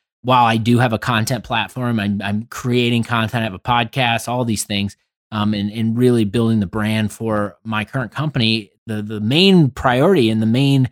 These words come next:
value that I, I believe I'm bringing our organization regularly is just, uh, having these, uh, conversations and, and bringing the insights back into the organization. And so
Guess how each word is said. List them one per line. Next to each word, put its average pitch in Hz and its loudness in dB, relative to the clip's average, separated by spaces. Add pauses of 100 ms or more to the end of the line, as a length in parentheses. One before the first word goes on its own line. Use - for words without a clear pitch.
(300)
value 123 4
that 110 -2
I, 107 -2
I 117 -4
believe 120 4
I'm 110 2
bringing 110 0
our 127 0
organization 107 -2
regularly 107 -2
is 101 -2
just, - -6 (420)
uh, 107 -2
having 165 2
these, 131 4 (200)
uh, 127 -8
conversations 131 0
and, 117 0
and 107 0
bringing 127 2
the 123 2
insights 113 -4
back - -4
into 120 -2
the 113 -2
organization. 110 -4
And 113 -4
so 120 -2